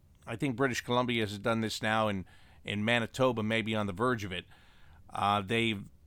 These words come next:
they've already slashed in Ontario down to fifty percent capacity.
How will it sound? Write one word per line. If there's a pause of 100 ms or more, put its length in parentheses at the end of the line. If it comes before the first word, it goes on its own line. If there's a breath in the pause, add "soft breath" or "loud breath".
(180)
they've
already
slashed
in
Ontario
down
to
fifty
percent (100)
capacity.